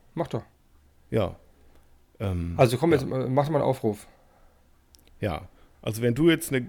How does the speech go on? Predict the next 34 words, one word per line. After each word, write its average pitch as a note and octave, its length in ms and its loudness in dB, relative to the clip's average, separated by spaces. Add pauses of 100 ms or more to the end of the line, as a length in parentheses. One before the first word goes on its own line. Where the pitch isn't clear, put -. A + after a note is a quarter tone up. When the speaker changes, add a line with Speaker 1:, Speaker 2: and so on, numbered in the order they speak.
(120)
Speaker 2:
Galerie B2+ 400 0
hast A#2+ 300 0
<laughs> - 1000 -4
und - 60 0
du G#2+ 140 0
würdest B2+ 180 -4
gerne B2 180 6
meine A2 220 6
Bilder A2+ 240 4
ausstellen, G2+ 520 0
dann F#2 360 -2 (180)
schreib G#2 240 -2
mich G#2+ 180 -6
an. - 80 -14 (220)
<laughs> B2+ 80 0 (240)
Speaker 1:
Genau. G#3 240 6 (380)
Ist - 140 -8
doch G#2+ 100 -6
ganz, G2 220 0
ist D#3+ 180 8
doch D3+ 100 4
ganz G#2+ 140 4
Speaker 2:
Ja, - 60 4
genau. - 180 6
Speaker 1:
einfach. G2+ 140 -2 (360)
Speaker 2:
Ja, A2+ 200 0
Speaker 1:
<laughs> - 20 -6
Da - 80 8
Speaker 2:
ist E3 100 12
Speaker 1:
würd C3 140 8
Speaker 2:
ganz - 40 0
Speaker 1:
ich D#3 40 4
Speaker 2:
einfach. C#3 140 6
Speaker 1:
jetzt - 160 -2